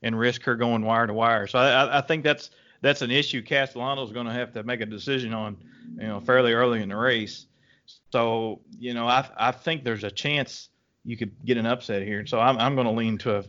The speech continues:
to a mare like Toinette, maybe to come, come running late. And we know she's got a huge late kick. And, you know, Keeneland, Keeneland stretch in, on the turf course can get kinda long sometimes. So,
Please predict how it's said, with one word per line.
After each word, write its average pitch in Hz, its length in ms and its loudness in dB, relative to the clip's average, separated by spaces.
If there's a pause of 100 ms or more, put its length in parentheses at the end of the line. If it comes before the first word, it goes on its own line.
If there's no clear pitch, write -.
to 104 200 -2
a 104 60 -6 (340)
mare 113 260 0
like 104 180 0
Toinette, 110 540 2 (300)
maybe 110 160 4
to 101 60 -4
come, 110 480 0
come 110 200 0
running 104 260 2
late. 110 160 6
And 101 120 0
we 113 60 2
know 120 160 6
she's 113 200 -2
got 107 160 4
a 95 40 2
huge 107 280 -4
late 104 220 -2
kick. 110 400 -2 (640)
And, 107 400 2
you 110 80 0
know, 101 100 -2
Keeneland, 110 640 0
Keeneland 147 300 4
stretch - 540 2 (160)
in, 123 220 -2
on 123 200 0
the 113 60 0
turf 156 260 2
course 120 200 0
can 110 160 -6
get 147 200 -4
kinda 127 200 0
long 123 300 0
sometimes. 104 520 -4
So, 104 260 -2